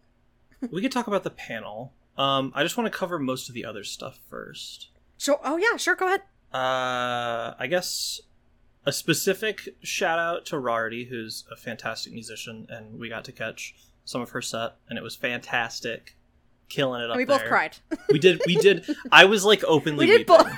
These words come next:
Speaker 1: <laughs>
Speaker 2: during Rarity's set.
Speaker 1: Yeah, we're
Speaker 2: Uh, it was, it was something special.
Speaker 1: It was good. I love s-, I love seeing the people in this community perform, and it's, it's very cathartic seeing,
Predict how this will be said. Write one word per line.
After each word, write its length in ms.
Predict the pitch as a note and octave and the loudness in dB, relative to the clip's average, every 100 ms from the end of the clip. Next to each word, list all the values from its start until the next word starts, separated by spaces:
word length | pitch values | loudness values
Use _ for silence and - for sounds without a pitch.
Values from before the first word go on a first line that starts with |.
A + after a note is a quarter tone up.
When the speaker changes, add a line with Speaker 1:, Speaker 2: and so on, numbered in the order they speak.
| - | -12
Speaker 1:
<laughs> 140 | - | -6
Speaker 2:
during 200 | C#3 B2 A2 | 0 0 0
Rarity's 360 | G2 F#2+ G#2+ | -2 -4 -6
set. 220 | - - C#5+ | 4 6 10
Speaker 1:
Yeah, 160 | D#4+ | 10
we're 80 | C#4+ | 8
Speaker 2:
Uh, 480 | D4+ - G#2+ G#2+ A2+ - _ | 4 0 -4 -6 -10 -14 _
it 100 | - | -6
was, 380 | C3 B2 - - | -4 -4 -8 -8
it 80 | C#3 | -4
was 540 | C3 A2+ - - - - _ | -4 -4 -10 -12 -12 -16 _
something 320 | - - - - | -8 -6 -6 -8
special. 460 | - - - C3 _ - | -14 -16 -18 -20 _ -8
Speaker 1:
It 80 | D#4+ | -6
was 160 | F4 - | -6 -8
good. 320 | F#4+ G#3+ - - | -6 -6 -8 -2
I 140 | C4+ | 0
love 240 | D4+ D4 D4+ | 4 2 2
s-, 180 | - - | -2 -2
I 160 | C4+ | -2
love 220 | C#4+ C4+ C4 | 0 -2 -4
seeing 540 | - B3+ A#3+ A#3+ A#3 _ _ _ | -6 -6 -6 -8 -12 _ _ _
the 380 | G3+ A#3 A#3+ A#3+ | -4 0 0 -2
people 240 | C4+ C4 B3+ | -6 -8 -8
in 60 | |
this 120 | B3 A#3 | -10 -8
community 340 | B3 A#3+ A3+ | -6 -4 -6
perform, 560 | A#3 A3+ B3+ G#3+ E3 F3 | -8 -8 -2 -2 -4 -8
and 160 | G3+ G#3 | -6 -6
it's, 160 | G#3 | -6
it's 160 | G#3+ G#3+ | -8 -6
very 180 | A3+ G#3 | -4 -4
cathartic 540 | A#3 A3+ G#3+ F#3+ F3+ | -6 -6 -4 -4 -8
seeing, 460 | - G3+ F#3+ F#3+ | -10 -10 -10 -14